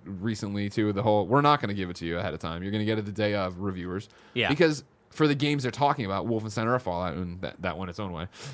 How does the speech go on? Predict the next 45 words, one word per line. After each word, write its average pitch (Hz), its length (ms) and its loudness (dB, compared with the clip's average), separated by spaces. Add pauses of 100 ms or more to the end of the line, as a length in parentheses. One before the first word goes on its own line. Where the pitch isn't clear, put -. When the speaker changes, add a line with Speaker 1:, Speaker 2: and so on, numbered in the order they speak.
(100)
Speaker 2:
Yeah. 85 160 -4 (480)
Speaker 1:
For 170 100 2
the, 143 380 -2 (100)
and 139 220 2 (100)
especially 160 380 4
for 123 160 4
Star 160 320 6
Wars, 101 260 2 (640)
do 165 160 6
you 180 240 4
need 131 220 2
to 131 60 8
worry 107 280 6
about 113 180 6
reviews 135 320 2
for - 140 -10
that? 53 260 -10
Star 156 220 8
Wars 220 240 10
is 131 160 2
a, 113 280 6 (280)
is 123 200 6
a 104 200 2
mass 107 500 -2 (320)
m-, 101 260 -4 (380)
populous 117 500 0
game. 90 300 -6 (180)
Speaker 2:
Right. 101 200 -2
Speaker 1:
That's 151 220 4
going 151 240 8
to 135 120 0
sell. - 340 -2
It 113 120 -6
doesn't 143 260 6
matter 123 240 4
if 110 60 0
there's 107 160 0
not 107 120 2
a 101 60 2
review 98 320 0
on 95 80 0
I 95 120 0
G 95 180 -4
N 98 100 -2
yesterday. - 400 -6